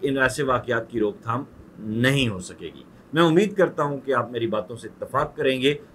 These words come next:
और मेरे इस वीडियो के लिंक को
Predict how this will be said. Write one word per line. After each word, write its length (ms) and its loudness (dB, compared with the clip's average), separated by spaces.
और 140 4
मेरे 420 6
इस 280 -4
वीडियो 320 6
के 160 0
लिंक 400 4
को 240 -12